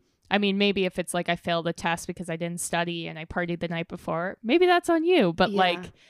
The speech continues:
Speaker 2: But not
Speaker 1: Stephen
Speaker 2: everything
Speaker 1: King
Speaker 2: is.
Speaker 1: being
Speaker 2: Yeah.
Speaker 1: rejected thirty times. Yeah. And
Speaker 2: Yeah.
Speaker 1: then he becomes, like, the greatest author of our generation. Like,
Speaker 2: Yeah.
Speaker 1: those thirty failures weren't on him. They were failures on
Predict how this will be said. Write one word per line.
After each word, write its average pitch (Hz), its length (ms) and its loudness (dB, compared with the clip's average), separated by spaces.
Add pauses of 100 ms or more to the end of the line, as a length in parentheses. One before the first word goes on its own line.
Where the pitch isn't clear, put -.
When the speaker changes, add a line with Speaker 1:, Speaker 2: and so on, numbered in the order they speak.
(200)
Speaker 2:
But 247 100 -4
not 240 180 0
Speaker 1:
Stephen 277 60 4
Speaker 2:
everything 220 320 2
Speaker 1:
King 202 220 0
Speaker 2:
is. 208 60 -4
Speaker 1:
being 208 220 0
Speaker 2:
Yeah. 190 60 0
Speaker 1:
rejected 196 640 0
thirty 196 280 -2
times. 226 800 0 (120)
Yeah. 202 420 6
And 185 120 4
Speaker 2:
Yeah. 202 40 0
Speaker 1:
then 202 120 2
he 202 40 0
becomes, 202 480 0
like, 185 340 -2
the 190 200 0
greatest 180 480 2
author 220 380 6
of 208 120 4
our 208 140 2
generation. 202 760 0
Like, 196 300 0
Speaker 2:
Yeah. 247 160 -6
Speaker 1:
those 247 260 6
thirty 254 380 -2
failures 208 580 0
weren't 185 480 -2 (160)
on 185 320 0
him. 185 420 -2
They 190 120 2
were 202 160 2
failures 196 640 2
on 175 120 -2